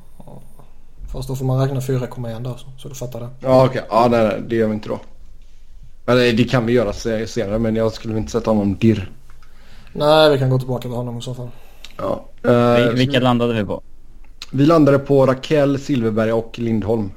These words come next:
Speaker 2: Så tre svenskar direkt.
Speaker 1: Mm.
Speaker 2: Oj, oj, oj.
Speaker 3: Alla tre?
Speaker 1: Gillar jag
Speaker 2: Ja.
Speaker 1: inte.
Speaker 2: Det,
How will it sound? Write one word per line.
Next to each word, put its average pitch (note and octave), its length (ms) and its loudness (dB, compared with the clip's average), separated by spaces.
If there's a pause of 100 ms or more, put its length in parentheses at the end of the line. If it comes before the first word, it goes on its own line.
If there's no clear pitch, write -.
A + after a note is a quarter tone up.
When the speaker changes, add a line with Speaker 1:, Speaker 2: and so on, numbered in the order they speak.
(120)
Speaker 2:
Så - 120 -14
tre C#3 280 0
svenskar B2 540 2 (120)
direkt. C3+ 600 2
Speaker 1:
Mm. D#3+ 180 -8 (280)
Speaker 2:
Oj, C3 100 0 (140)
oj, G#2 100 -10
oj. G2+ 160 -12
Speaker 3:
Alla G2+ 180 4
tre? - 460 -2 (180)
Speaker 1:
Gillar C#3+ 280 -4
jag C3+ 100 -2
Speaker 2:
Ja. B2 60 6
Speaker 1:
inte. C3+ 180 0 (840)
Speaker 2:
Det, A#2+ 100 -4